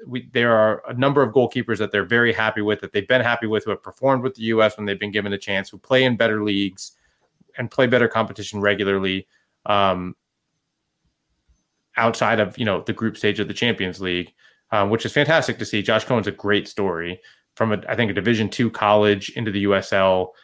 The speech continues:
and then going to Israel and performing well and now playing in the Champions League. Um, but for me, I, I, I, I do think that there's a chance that Zach Steffen misses out. And, and I do wonder if he does miss out, do you go with,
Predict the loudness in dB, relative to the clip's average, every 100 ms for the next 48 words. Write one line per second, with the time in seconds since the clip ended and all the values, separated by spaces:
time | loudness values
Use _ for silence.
0 | _ _ -10 -8 -2 0 2 2 4 0
1 | 2 2 2 0 -4 -2 -2 0 2 4
2 | 4 4 0 -2 -4 -6 -6 -4 -4 -4
3 | -8 -8 -10 _ _ _ _ 0 2 2
4 | 0 -8 _ _ _ _ -12 0 0 4
5 | 6 8 6 4 0 0 2 0 0 -2
6 | 2 4 4 4 2 4 6 6 4 0
7 | 2 4 4 2 -6 -16 _ _ -2 2
8 | 2 2 2 2 2 2 2 0 0 2
9 | 4 4 2 0 0 -2 0 2 4 4
10 | 6 6 6 6 4 0 _ _ -8 -6
11 | 2 6 6 4 4 2 2 -2 2 6
12 | 8 8 6 2